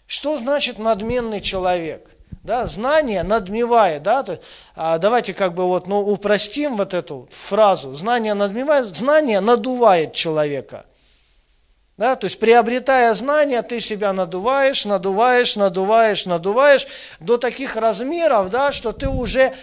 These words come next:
не вмещаешься, да, то есть именно в том месте, где ты находился, тебе тесно. И в итоге, да, то есть вот когда знание тебя раздувает, да, то есть на-, надмевает,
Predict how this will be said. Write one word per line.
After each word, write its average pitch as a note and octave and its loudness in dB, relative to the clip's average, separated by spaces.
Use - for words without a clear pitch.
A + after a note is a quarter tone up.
не B3 -2
вмещаешься, C#4 -2
да, B3 -2
то A#3 -8
есть G3 -8
именно G#3 -4
в G3 -10
том G3+ -6
месте, A#3 -8
где G3+ -6
ты G#3 -8
находился, G3 -6
тебе F#3+ -8
тесно. G3 -6
И A3+ 0
в A#3+ 0
итоге, B3+ -2
да, C4+ 0
то C4+ -8
есть G#3+ -6
вот A3 0
когда A3 4
знание G#3+ -2
тебя G3+ -2
раздувает, F3 2
да, G#3+ 2
то G#3+ -10
есть - -10
на-, F#3 -2
надмевает, F#3 0